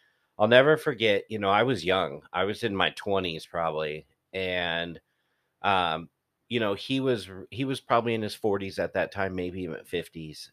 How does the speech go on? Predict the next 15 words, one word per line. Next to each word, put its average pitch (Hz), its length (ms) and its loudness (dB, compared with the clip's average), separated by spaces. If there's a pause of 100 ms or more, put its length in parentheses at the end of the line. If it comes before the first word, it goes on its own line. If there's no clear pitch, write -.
(120)
And 87 520 -6 (540)
he, 113 500 -4
I, 113 140 2 (100)
I'll 117 100 4
never 135 300 6
forget, 107 540 2 (340)
we 110 140 -2
were 95 100 -2
doing 120 300 2
a 117 40 -2
men's 101 300 -2
conference 92 800 -2 (160)
and, 85 480 -2
you 90 100 -6
know, 82 260 -2